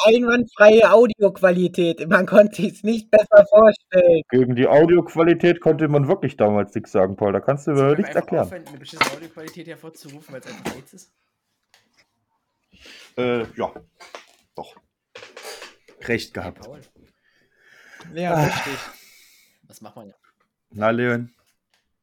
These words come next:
Speaker 3: Ich wollt
Speaker 2: Wen wählst du?
Speaker 1: Ich,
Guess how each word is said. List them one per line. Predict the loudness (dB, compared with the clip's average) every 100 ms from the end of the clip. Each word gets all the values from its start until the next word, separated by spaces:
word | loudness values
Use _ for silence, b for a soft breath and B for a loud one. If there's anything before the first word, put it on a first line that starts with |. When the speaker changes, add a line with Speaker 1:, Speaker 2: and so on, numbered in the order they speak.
| _ _ _ _
Speaker 3:
Ich | -20
wollt | -20 _ _ _ _ _ _ -8
Speaker 2:
Wen | -8 -4
wählst | -6 -6 -10
du? | -12 -12 -14 _ _ _ _ _ _ _ _ b b
Speaker 1:
Ich, | -2 -2